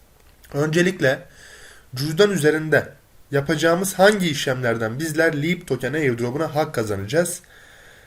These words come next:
Swap, yani cüzdan üzerinde yaptığımız swap takas işlemlerinden kazanacağız arkadaşlar. Aynı zamanda stake, cüzdan üzerindeki stader staking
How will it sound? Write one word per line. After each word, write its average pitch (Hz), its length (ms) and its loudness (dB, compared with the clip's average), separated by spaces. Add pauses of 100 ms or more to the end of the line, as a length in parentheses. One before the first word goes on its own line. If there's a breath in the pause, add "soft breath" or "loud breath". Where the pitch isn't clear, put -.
(200 loud breath)
Swap, 165 540 4 (220)
yani 165 280 2
cüzdan 151 340 -2
üzerinde 170 300 0
yaptığımız 170 540 2
swap 165 340 0
takas 139 320 0
işlemlerinden 131 800 -2 (340 soft breath)
kazanacağız 147 540 2
arkadaşlar. 104 680 0
Aynı 175 260 2
zamanda 170 400 2
stake, 165 440 0 (840 soft breath)
cüzdan 151 340 0
üzerindeki 151 560 0
stader 185 580 0
staking 175 680 0